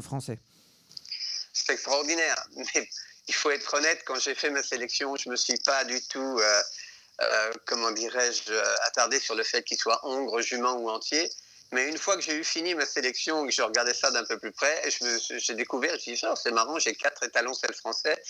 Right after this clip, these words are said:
Speaker 2: Mais bien évidemment, quand vous terminez une sélection, euh, bien sûr qu'on on, on y croit toujours, mais, mais, euh, après coup, c'est extraordinaire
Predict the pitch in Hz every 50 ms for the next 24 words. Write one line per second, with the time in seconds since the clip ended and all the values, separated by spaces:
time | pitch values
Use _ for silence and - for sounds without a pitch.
0 | - - - - - - - - - - - - - - - 135 123 127 147 151
1 | 151 147 143 147 156 147 139 151 151 160 151 - 139 131 127 127 123 - 143 131
2 | 135 135 131 127 123 - 131 120 120 - - 135 139 139 139 131 120 113 110 113
3 | 110 110 110 110 110 120 123 - - 147 131 - - 120 120 123 127 135 127 117
4 | 120 131 131 127 127 - - - 135 131 - - 151 147 135 151 160 147 127 117
5 | 113 110 110 113 117 117 117 113 113 113 113 110 107 107 107 107 107 107 104 104
6 | 107 107 - - - - - - - - - 127 123 - - 127 - - - -
7 | 156 - - - 131 113 113 117 - 139 - - - - 127 127 127 143 143 151
8 | 160 160 160 -